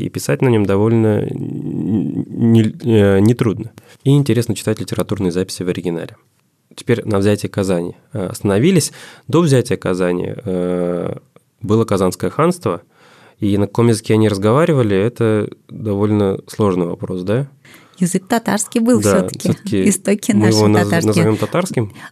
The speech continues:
Speaker 2: М, а, общетюркский, гомон тюркий тель,
Speaker 1: Да,
Speaker 2: скорее всего.
Speaker 1: это был какой-то общетюркский, который
Speaker 2: Мгм.
Speaker 1: остался уже после Золотой Орды, да?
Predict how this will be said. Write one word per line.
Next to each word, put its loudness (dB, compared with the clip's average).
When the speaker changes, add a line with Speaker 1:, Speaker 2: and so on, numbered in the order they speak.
Speaker 2:
М, 0
а, 4
общетюркский, -2
гомон 2
тюркий -2
тель, -2
Speaker 1:
Да, 2
Speaker 2:
скорее 0
всего. -8
Speaker 1:
это -8
был -4
какой-то -8
общетюркский, -4
который -2
Speaker 2:
Мгм. 4
Speaker 1:
остался -4
уже -6
после -6
Золотой -2
Орды, 0
да? 0